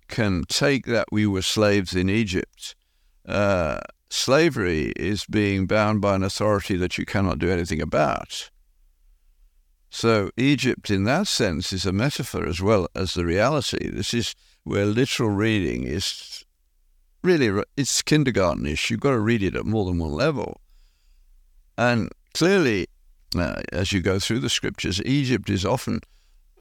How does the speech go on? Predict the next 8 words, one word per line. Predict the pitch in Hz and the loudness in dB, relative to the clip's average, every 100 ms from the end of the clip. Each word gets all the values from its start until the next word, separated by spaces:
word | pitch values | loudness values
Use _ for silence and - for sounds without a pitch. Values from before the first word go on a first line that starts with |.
| - | -12
uh, | - | -10
perhaps | 90 87 95 110 | -2 2 2 2
a | 110 | 0
little | 113 104 | 0 2
unfairly, | 101 104 175 170 120 98 95 | 0 0 2 2 2 0 0
picked | - - 123 | -2 -4 -4
upon, | 107 87 80 127 - - - _ - - | -2 -2 0 -4 -8 -20 -20 _ -8 0
uh, | 120 123 117 110 104 92 73 50 | 2 4 2 2 2 2 0 -4